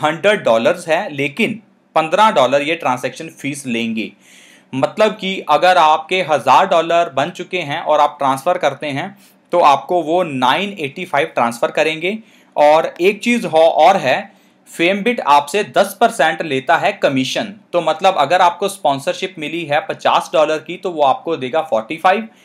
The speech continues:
अगर आपको स्पॉन्सरशिप मिली है सौ डॉलर्स की तो वो आपको देगा नाइंटी डॉलर्स।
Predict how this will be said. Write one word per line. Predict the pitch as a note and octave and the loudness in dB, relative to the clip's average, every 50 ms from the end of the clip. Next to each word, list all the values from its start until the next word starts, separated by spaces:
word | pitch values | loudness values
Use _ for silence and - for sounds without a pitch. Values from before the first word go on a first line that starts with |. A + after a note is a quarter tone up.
| _ - - | _ -4 -4
अगर | C#3 D3+ D#3+ | -2 0 2
आपको | D#3+ D#3 - - F3+ | 0 0 0 -2 -6
स्पॉन्सरशिप | F3 - - E3 D3+ C#3 - F3 E3 - F3 E3+ - | -4 -2 -4 -4 -4 -2 -6 -8 -8 -8 -12 -10 -10
मिली | C#3+ C#3 D3 D3+ | -10 -10 -8 -6
है | C#3+ D3 D3 | -4 -4 -4
सौ | C#3+ - - C3 A#2+ D3+ | -6 -4 0 2 4 4
डॉलर्स | F3 F3+ E3+ E3+ F3 F3+ F3 - | 6 4 4 4 2 -2 -2 -6
की | - - F3+ G3 A3 - _ _ _ _ - | -14 -12 -12 -12 -12 -14 _ _ _ _ -2
तो | E3 D#3+ C#3+ | -2 -2 0
वो | C3+ D3 D#3+ | 2 2 2
आपको | D3+ C#3+ C#3+ - - D#3 C#3+ | 2 2 0 -2 -8 -8 -8
देगा | B2+ B2 A#2 D3+ F#3+ | -6 -4 -2 -2 -2
नाइंटी | G3 E3 B2+ A2+ A2 A2 A2+ C3+ | -2 -2 -4 -4 -6 -8 -8 -6
डॉलर्स। | B2 G#2+ G2+ G2 G#2 G#2 G#2 - - | -4 -4 -4 -4 -6 -12 -12 -14 -20